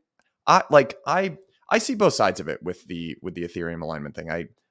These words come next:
I get that we wanna be aligned here in terms of our values. I also think that there needs to be a little bit of a stick in terms of when you're socially coordinating huge groups of people.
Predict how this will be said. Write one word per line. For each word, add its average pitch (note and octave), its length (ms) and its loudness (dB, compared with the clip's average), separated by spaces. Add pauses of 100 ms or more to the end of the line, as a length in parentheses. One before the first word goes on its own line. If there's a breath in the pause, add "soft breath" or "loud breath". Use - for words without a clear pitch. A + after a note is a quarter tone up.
(120)
I A#2+ 60 -4
get B2+ 240 2
that A#2+ 80 2
we A2+ 100 0
wanna G#2 240 0
be F#2+ 120 -4
aligned F2+ 340 -4
here F2 140 -4
in F2+ 60 -6
terms F2+ 240 -10
of F2+ 60 -8
our F2 100 0
values. F2 440 -2
I G2 180 2
also A2 300 4
think G2+ 220 -4
that - 100 -12
there F#2+ 100 -6
needs F#2 220 -8
to - 100 -20
be F#2+ 200 -6
a - 80 -6
little F#2 160 -6
bit F2+ 100 -6
of D2+ 60 -12
a - 60 -8
stick - 460 -4
in G2+ 120 -6
terms G2 320 -6
of D#2 100 -4
when F#2+ 120 -4
you're F2+ 120 -2
socially G2 440 -4
coordinating F#2+ 560 -2
huge F#2+ 280 -10
groups F#2+ 220 -8
of - 60 -18
people. A#2+ 440 4